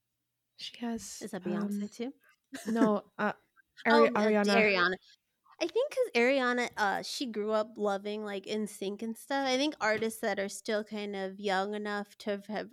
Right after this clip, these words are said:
Speaker 2: appreciated those early ni-, those late nineties are still kind of paying homage in their videos. But I don't know. It's gonna, I think it's gonna end soon because we don't have many videos now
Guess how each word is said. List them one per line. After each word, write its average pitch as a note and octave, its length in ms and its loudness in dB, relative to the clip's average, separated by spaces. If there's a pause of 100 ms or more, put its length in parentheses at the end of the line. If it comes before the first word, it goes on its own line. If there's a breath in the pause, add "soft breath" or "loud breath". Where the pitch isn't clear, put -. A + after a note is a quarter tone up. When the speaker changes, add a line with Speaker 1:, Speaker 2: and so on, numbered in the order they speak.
Speaker 2:
appreciated G3 840 -6
those F#3+ 260 -4
early G#3 340 -2
ni-, F#3+ 300 -8
those G#3 220 -4
late F#3 260 -6
nineties A3+ 560 -6
are G3+ 60 -8
still - 240 -8
kind F#3+ 220 -6
of F#3 100 -6
paying F#3 320 -6
homage F#3+ 480 -4
in D#4 80 0
their D#4+ 140 -2
videos. E4+ 540 -4
But F3 280 -4 (460 loud breath)
I A3+ 120 -6
don't B3 100 -2
know. B3 120 0
It's A3 140 -6
gonna, C4 200 -2
I A#3+ 120 -4
think C#4 140 0
it's D4 120 -6
gonna C#4+ 220 0
end B3+ 240 2
soon F#3+ 540 -4
because G#3 440 -10 (380)
we A3+ 100 -6
don't G#3 140 -4
have G3+ 240 -8 (380)
many A3+ 220 0
videos G3+ 420 0
now F#3 680 2